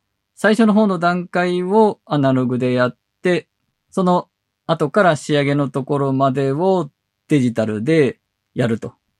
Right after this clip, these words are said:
いうケースが多かったんですが、最近は意外と逆というか、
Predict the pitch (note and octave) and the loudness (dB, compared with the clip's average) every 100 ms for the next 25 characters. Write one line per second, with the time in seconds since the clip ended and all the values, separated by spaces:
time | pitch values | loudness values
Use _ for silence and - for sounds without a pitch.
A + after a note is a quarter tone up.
0 | _ F3+ G3 F#3+ F#3 - F#3 C#3+ B2+ D3 | _ 2 4 2 0 0 2 2 -2 0
1 | B2+ - A#2 A2+ C#3+ D3 E3 - _ _ | -2 -2 -4 -4 -4 0 0 -2 _ _
2 | _ - G3+ F#3+ F#3+ F3+ E3+ - _ - | _ -4 -2 -2 -2 0 0 0 _ -4
3 | D3 D#3 D3 - F#3+ F3+ A#2 _ _ _ | 0 2 0 0 2 2 0 _ _ _
4 | _ _ _ - - B2+ B2 C3+ A#2+ A2+ | _ _ _ -8 -4 -4 -4 -2 0 -2
5 | B2+ C#3 | 0 -2